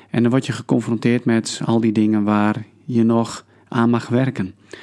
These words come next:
waarin je nog een bepaalde stap hebt te zetten. En zo ook voor mezelf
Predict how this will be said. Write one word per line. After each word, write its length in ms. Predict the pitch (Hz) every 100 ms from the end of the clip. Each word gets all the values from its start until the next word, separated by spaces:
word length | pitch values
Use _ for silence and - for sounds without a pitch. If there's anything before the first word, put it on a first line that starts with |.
| - - - -
waarin 320 | 107 110 113
je 80 | 110
nog 220 | 110 107
een 80 | 107
bepaalde 400 | 101 110 104 101
stap 480 | - 113 107 - -
hebt 260 | 110 104
te 120 | - 104
zetten. 400 | 123 120 92 - _ _ _ _ _ _ _ _ -
En 160 | 131
zo 140 | 120 123
ook 200 | 135 117
voor 140 | 120
mezelf 480 | 107 110 117 110